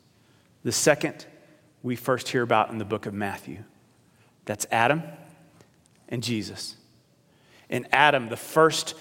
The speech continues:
created one, the first man who is supposed to be godly, and in Jesus, the true man who was godly.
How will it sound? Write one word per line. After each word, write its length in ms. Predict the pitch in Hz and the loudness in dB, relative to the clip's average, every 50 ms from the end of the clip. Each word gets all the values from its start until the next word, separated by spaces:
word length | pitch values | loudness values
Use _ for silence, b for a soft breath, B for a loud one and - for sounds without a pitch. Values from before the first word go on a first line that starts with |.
| B B B B | B B B B
created 840 | - - - 165 160 156 147 147 151 151 143 147 135 113 107 - - | -10 0 4 4 4 8 8 8 8 8 6 4 2 0 0 -4 -4
one, 380 | 131 131 127 117 113 107 104 | -2 0 0 0 -2 -4 -2
the 100 | 107 123 | -2 -2
first 500 | - - - 160 156 160 151 - - - | -2 0 2 6 6 6 6 2 -4 -4
man 680 | 127 135 139 139 139 135 135 131 127 120 110 98 101 104 - - - _ b b b b b b b b b b _ _ | -2 0 2 4 4 4 4 2 0 -2 -6 -8 -12 -16 -20 -20 -20 _ b b b b b b b b b b _ _
who 140 | - 151 143 | 2 4 4
is 100 | 135 - | 4 4
supposed 480 | - 143 120 - 151 151 147 147 - | 2 0 2 4 6 6 6 4 2
to 80 | - 143 | 0 4
be 160 | 139 143 139 | 6 6 6
godly, 540 | 131 139 135 127 127 123 123 120 123 120 123 | 6 6 8 8 6 4 2 0 -2 0 0
and 120 | 123 127 | 0 0
in 200 | 131 127 127 127 127 B B B B B | 0 0 -2 -4 -6 B B B B B
Jesus, 680 | 123 110 139 170 175 165 135 147 135 131 - - - - B B B B B B - | -2 4 6 6 6 6 6 4 4 4 2 -4 -6 -10 B B B B B B 0
the 100 | 127 131 | 0 0
true 280 | - - - 175 170 156 | 2 4 6 8 8 8
man 300 | 135 123 117 113 117 113 | 8 6 4 4 0 -2
who 160 | 90 139 131 | 0 0 2
was 640 | 123 131 131 131 120 113 110 - - - - - - - - - | 6 6 6 6 6 2 -2 -6 -8 -8 -10 -12 -14 -18 -8 0
godly. 480 | - 120 117 110 98 90 82 92 - | 0 2 2 0 -4 -8 -12 -14 -14